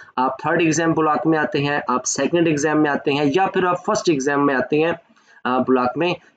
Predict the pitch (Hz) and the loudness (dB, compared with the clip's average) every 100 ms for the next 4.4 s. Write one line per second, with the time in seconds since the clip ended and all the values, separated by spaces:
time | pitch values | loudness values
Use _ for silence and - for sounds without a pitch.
0 | - 190 220 - - - 190 190 247 233 | 0 2 2 0 -6 0 2 4 2 2
1 | 165 151 151 147 156 160 - 143 139 127 | 0 0 0 2 0 0 -2 0 2 2
2 | 151 190 202 165 147 147 - 131 131 120 | 0 0 0 0 0 0 0 0 0 -2
3 | 131 123 - 123 127 143 156 - 123 127 | 0 0 2 2 4 2 0 -2 -2 -2
4 | 120 160 180 175 | 0 2 2 2